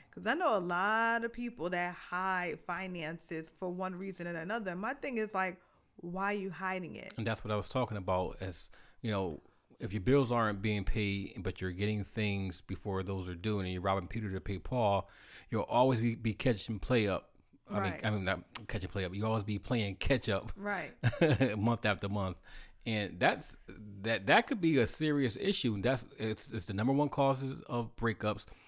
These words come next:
Speaker 2: the, the number one cause of divorces, the number one cause of arguments in a home. And if you have children, you don't wanna see,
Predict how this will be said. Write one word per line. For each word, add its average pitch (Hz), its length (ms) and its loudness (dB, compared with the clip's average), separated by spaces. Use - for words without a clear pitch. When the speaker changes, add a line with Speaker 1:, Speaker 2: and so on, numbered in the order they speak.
Speaker 2:
the, 95 280 -2
the 101 80 0
number 113 200 4
one 131 180 4
cause 120 360 2
of 113 280 0
divorces, 101 720 -2
the 98 120 -8
number 107 180 0
one 120 200 0
cause 110 320 -2
of 110 160 -8
arguments 98 640 -2
in 101 80 -6
a 98 60 -2
home. 95 420 -4
And 95 320 2
if 95 120 -4
you 135 100 4
have 120 100 0
children, 117 360 2
you 117 80 2
don't 127 120 4
wanna 113 180 2
see, 113 480 0